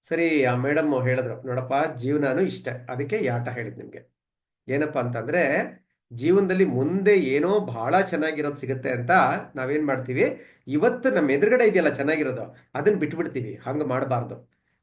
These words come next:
ನಮ್ಮ ಎದುರುಗಡೆ ಯಾವ್ದು ಕಾಣಿಸ್ತಾ ಇದೆಯೋ ಅದು ಸತ್ಯ, ಅದಕ್ಕೆ ಬೆಲೆ ಕೊಡ್ಬೇಕು. ನಾಳೆ ಏನೋ ಸಿಗುತ್ತೆ ಅಂತ ಇವತ್ತು ನಮ್ಮ ಎದುರುಗಡೆ ಇರೋದನ್ನ ಬಿಡಬಾರ್ದು." ನಾವು ಜೀವನದಲ್ಲಿ ತಪ್ಪು ಮಾಡ್ತೀವಿ. ನಾಳೆ ದಿನ ಯಾರೋ ಬಹಳ ಒಳ್ಳೆ ಗೆಳೆಯರು ಸಿಗ್ತಾರೆ ಅಂತ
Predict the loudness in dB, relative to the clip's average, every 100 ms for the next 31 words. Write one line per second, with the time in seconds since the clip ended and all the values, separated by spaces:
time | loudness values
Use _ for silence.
0 | -8 -4 0 0 0 2 2 2 2 2
1 | 2 0 0 -2 -2 -4 -4 -2 -2 -2
2 | -4 -4 -6 -6 -8 -6 -2 -2 -4 -12
3 | _ _ _ -6 -2 -2 -2 0 2 2
4 | 0 -2 -2 0 0 -2 -6 _ -6 -2
5 | 0 2 4 2 2 4 6 6 4 -2
6 | -2 -2 -2 0 0 0 -6 _ _ -2
7 | -2 0 -2 0 -2 -2 -2 0 0 -2
8 | -4 -4 -4 -2 -2 -4 -12 _ _ _
9 | _ _ -6 0 2 2 2 -2 -10 -4
10 | 0 2 0 0 -2 -4 -2 -2 -4 -8
11 | -12 -16 _ _ -16 -10 -4 2 2 4
12 | 2 2 2 2 2 2 0 0 0 0
13 | 0 2 2 0 0 -2 -8 -6 -2 -2
14 | 2